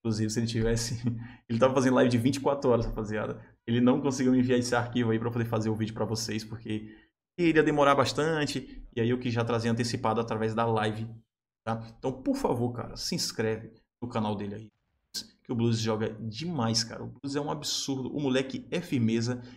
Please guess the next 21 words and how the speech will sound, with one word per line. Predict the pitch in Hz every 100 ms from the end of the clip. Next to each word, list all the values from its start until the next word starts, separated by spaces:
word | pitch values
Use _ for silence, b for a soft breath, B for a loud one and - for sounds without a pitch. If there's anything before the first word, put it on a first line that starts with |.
| B
ele | - 160
joga | 156 160
bastante | 165 170 170 175
com | 151
a |
rapaziada | 151 147 135 139
do | 139
S | 147 -
Mzinho, | 156 147 113 120 143
mano, | 113 113
então | 107
isso | 123 -
é | 123
muito | 120 131
legal, | 120 110 113 117 113 -
as | 110
lives | 117 113
dele | 113 113
são | 117 110
bem | 101 135
resenhas, | 123 107 107 110 113